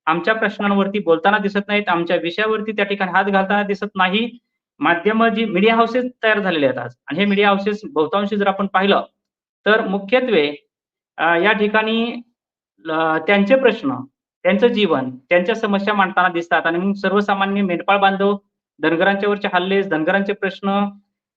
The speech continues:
वाड्या वस्त्यावरती, डोंगर कड्या कपारीमध्ये जे काही प्रॉब्लेम्स आहेत, ते समाजाचे मांडताना आपल्याला ही माध्यमं दिसत नाहीत. आणि त्याच्यामुळं माध्यमं देखील आपली मजबूत होणं गरजेचं आहे. माध्यमांमध्ये देखील आपले लोक असले पाहिजेत. माध्यम सत्ता जी आहे,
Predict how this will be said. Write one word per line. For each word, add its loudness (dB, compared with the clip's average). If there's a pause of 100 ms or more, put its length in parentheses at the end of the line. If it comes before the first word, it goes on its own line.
वाड्या 4
वस्त्यावरती, 0
डोंगर 0
कड्या 2
कपारीमध्ये 0
जे 0
काही 0
प्रॉब्लेम्स 0
आहेत, 0
ते -10
समाजाचे -4
मांडताना 0
आपल्याला 2
ही -6
माध्यमं -4
दिसत -8
नाहीत. -2 (520)
आणि -4
त्याच्यामुळं 2 (120)
माध्यमं 0
देखील 0
आपली 0
मजबूत 0
होणं -2
गरजेचं 0
आहे. -2 (320)
माध्यमांमध्ये 0
देखील 0
आपले -2
लोक 0
असले 0
पाहिजेत. 2
माध्यम 0
सत्ता -2
जी -2
आहे, -2